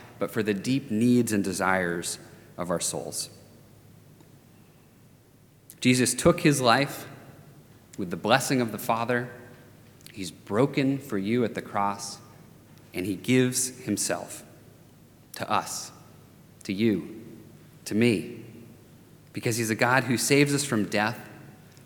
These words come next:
but not just that, he promises us resurrection. And one of the great images that Scripture gives us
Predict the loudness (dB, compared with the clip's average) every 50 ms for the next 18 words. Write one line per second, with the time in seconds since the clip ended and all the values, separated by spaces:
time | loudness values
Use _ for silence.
0 | -6 -4 -2 0 2 0 0 0 -2 -2 -2 0 -2 -2 -2 -2 -4 -8 -8 -8
1 | -8 -6 -4 -2 -2 -4 -4 -6 -6 -4 -2 0 0 0 -2 -6 -10 -12 -16 -20
2 | -20 -18 -6 2 4 4 6 6 4 4 2 2 0 -2 -8 -8 -10 -12 -14 -12
3 | -8 -4 -2 0 0 0 -2 -4 -4 -4 -2 2 4 4 4 4 2 2 2 2
4 | 2 2 2 0 -2 -2 -4 -8 -8 -4 -6 -4 -4 -4 -6 -6 -4 -4 -4 -4
5 | -2 -4 -4 -4 -6 -10 -14